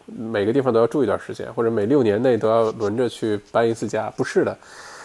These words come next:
你要知道这个 capital gain tax 是什么时候产生的哈，是你买卖的时候产生的啊。你房子买的时候八十万，然后等了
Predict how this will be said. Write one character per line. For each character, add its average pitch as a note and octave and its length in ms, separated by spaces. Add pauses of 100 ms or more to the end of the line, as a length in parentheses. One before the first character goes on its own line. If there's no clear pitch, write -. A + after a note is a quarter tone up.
你 - 80
要 E3 100
知 G3 140
道 G#3 120
这 G3+ 120
个 F3 80
capital F3 300
gain F3 180
tax - 460
是 - 160
什 C3+ 120
么 C3 80 (160)
时 - 220
候 D#3+ 80
产 - 180
生 A2 240
的 A2+ 80
哈， - 240 (600)
是 - 180
你 F#3+ 100
买 G3 200
卖 D#3+ 180
的 D3+ 80
时 - 140
候 G#2 60
产 - 200
生 G#2 220
的 - 140 (180)
啊。 A#2 160
你 A2+ 100
房 C3 300
子 F#3+ 100
买 C3 240
的 B2 100
时 C#3 140
候 A2+ 380
八 B2 180
十 - 160
万， A2 140 (480)
然 A#2 180
后 C3 160
等 G#2 240
了 B2+ 400